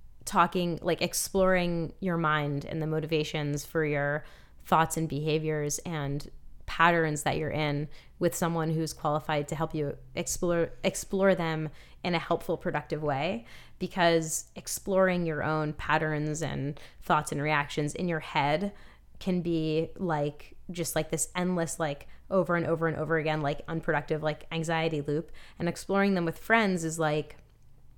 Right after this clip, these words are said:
this thing where, like, they're bringing their own shit. Like, you know how it is. Like, you, you tell someone about, like, like, a thing that happened in,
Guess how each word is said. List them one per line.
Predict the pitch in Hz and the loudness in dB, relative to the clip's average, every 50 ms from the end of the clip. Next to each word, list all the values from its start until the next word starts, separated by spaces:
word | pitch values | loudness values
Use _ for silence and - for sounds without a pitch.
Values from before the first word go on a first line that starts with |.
| - - - - - - - | -20 -20 -18 -18 -14 -12 -4
this | 190 190 165 160 - | 0 0 0 0 0
thing | - 151 151 151 | 0 0 0 0
where, | 151 151 151 | 0 0 0
like, | 156 - - - - - - - - - - - - | 0 0 0 -2 -4 -8 -14 -16 -16 -16 -18 -6 0
they're | - 180 180 180 | 4 6 6 6
bringing | - 170 165 165 160 165 | 6 4 4 4 2 2
their | 156 156 143 - | 2 2 2 2
own | 151 160 160 160 165 | 2 2 2 2 2
shit. | - - - 160 156 156 156 - - | 0 0 2 2 4 4 4 2 2
Like, | 143 151 156 - - - - - - - | 2 0 0 -2 -4 -10 -12 -12 -10 -4
you | - 320 | 0 2
know | 311 285 247 | 4 4 6
how | 202 175 160 | 6 6 6
it | 143 | 6
is. | 151 165 170 175 | 6 4 4 2
Like, | 170 165 - | 0 -2 -2
you, | 185 - | -4 -2
you | - 190 180 | -2 -4 -4
tell | - - 175 170 | 0 0 0 2
someone | 170 - - 170 165 165 160 | 2 0 -2 -2 0 -2 0
about, | 156 156 151 156 - 170 | 0 2 2 2 2 2
like, | 160 151 156 147 - - - - - - - - - - - | 0 -2 -2 -4 -6 -10 -14 -14 -16 -18 -18 -18 -18 -14 -6
like, | - 175 170 160 - | -2 0 0 2 2
a | 156 151 147 | 2 2 2
thing | 143 - - 165 165 170 165 | 0 0 0 2 2 2 2
that | 165 160 160 | 0 0 2
happened | 160 156 156 151 - 160 151 147 147 143 - - | 2 2 2 2 0 0 0 0 -2 -4 -4 -6
in, | - 160 156 151 147 147 147 143 147 | -4 -4 -2 -2 -2 -2 -2 -2 -4